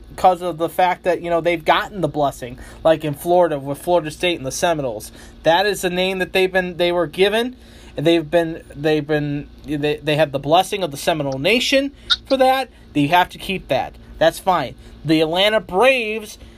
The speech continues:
that's a name where it's like, you know, it's on the fence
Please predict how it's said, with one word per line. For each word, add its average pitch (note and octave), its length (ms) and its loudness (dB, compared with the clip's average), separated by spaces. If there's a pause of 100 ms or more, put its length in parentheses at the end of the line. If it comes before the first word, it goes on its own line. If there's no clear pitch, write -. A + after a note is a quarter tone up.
(160)
that's F#3+ 340 2
a C4+ 80 -6
name A#3 360 0
where G#3+ 240 2
it's G3+ 260 -6
like, G3 680 0
you F#3+ 140 0
know, F#3+ 240 4
it's F#3 160 -4
on A3+ 260 0
the A#3 80 0
fence B3+ 600 -2